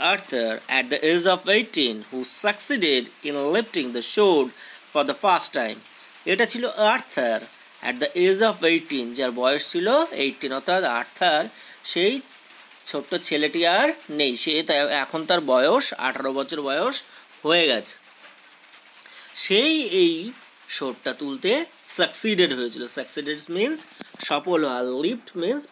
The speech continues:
pick up, lift means pick up, তোলা, lift means pick আপ, তোলা।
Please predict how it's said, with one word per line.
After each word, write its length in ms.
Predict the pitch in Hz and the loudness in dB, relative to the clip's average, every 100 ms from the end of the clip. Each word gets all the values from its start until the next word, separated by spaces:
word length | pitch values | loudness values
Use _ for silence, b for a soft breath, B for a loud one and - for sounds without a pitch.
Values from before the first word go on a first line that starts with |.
| - | -8
pick 200 | 262 262 | -8 -6
up, 140 | 104 - _ _ _ - _ | -10 -10 _ _ _ -20 _
lift 220 | 127 139 165 | -12 -12 -6
means 280 | 196 294 302 - _ - | -4 -4 -8 -14 _ -12
pick 160 | 170 170 | -10 -10
up, 120 | 104 - | -14 -12
তোলা, 280 | - 156 104 - _ _ _ _ _ _ _ | -2 -2 -2 -8 _ _ _ _ _ _ _
lift 260 | - 147 175 165 | -12 -12 -10 -6
means 340 | 175 196 233 240 - _ _ | -6 -6 -10 -14 -20 _ _
pick 240 | 131 110 - | -14 -14 -12
আপ, 280 | 110 127 202 - - - _ _ _ _ _ _ _ _ _ _ - | -10 -8 -10 -12 -20 -20 _ _ _ _ _ _ _ _ _ _ -10
তোলা। 320 | 135 120 92 | -6 -6 -8